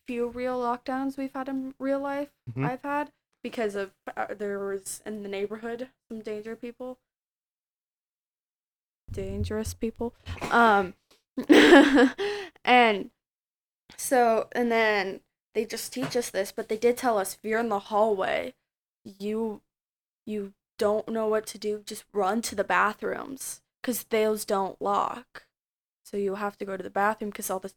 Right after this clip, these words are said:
Speaker 1: teachers lock their doors.
Speaker 2: The
Speaker 1: So
Speaker 2: bathrooms don't lock?
Speaker 1: No.
Speaker 2: Like, you can't lock 'em, right?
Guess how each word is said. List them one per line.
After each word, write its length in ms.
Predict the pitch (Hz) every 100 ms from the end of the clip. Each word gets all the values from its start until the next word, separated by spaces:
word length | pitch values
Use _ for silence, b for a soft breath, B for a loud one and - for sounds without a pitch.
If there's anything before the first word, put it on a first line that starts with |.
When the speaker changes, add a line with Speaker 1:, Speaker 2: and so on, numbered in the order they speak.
| -
Speaker 1:
teachers 420 | 311 277 180 -
lock 220 | 202 208
their 140 | 190
doors. 680 | 190 208 208 - 262 - - _ _ _ _ _ _
Speaker 2:
The 60 | 131
Speaker 1:
So 20 |
Speaker 2:
bathrooms 360 | 123 127 156 143
don't 160 | 175
lock? 280 | 170 208 - _ _ _ _ -
Speaker 1:
No. 160 | 156 - _ _ _ _ _ -
Speaker 2:
Like, 140 | 104
you 120 | 147
can't 260 | 147 123 101
lock 260 | 101 87 -
'em, 160 | - _
right? 280 | 117 110 131